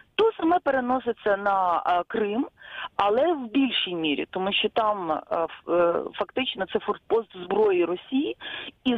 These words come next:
звичайно, найбільше вони чого бояться, що буде внутрішній бунт. Щоби внутрішнього бунту не було, тому ми,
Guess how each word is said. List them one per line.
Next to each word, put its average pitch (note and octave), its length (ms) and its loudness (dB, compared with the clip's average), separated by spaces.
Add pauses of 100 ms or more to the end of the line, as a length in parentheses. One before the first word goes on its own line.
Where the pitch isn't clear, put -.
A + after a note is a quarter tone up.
звичайно, B3+ 560 2
найбільше G#3+ 520 -2
вони F#3 240 0
чого F#3 260 2
бояться, F#3+ 520 0
що - 160 -8
буде G3 200 0
внутрішній F#3 560 -2
бунт. D3 360 -2 (400)
Щоби C#4 280 4
внутрішнього B3 680 0
бунту A#3+ 340 0
не C#4+ 160 4
було, E4 380 2 (460)
тому C#4+ 360 4
ми, C4 200 2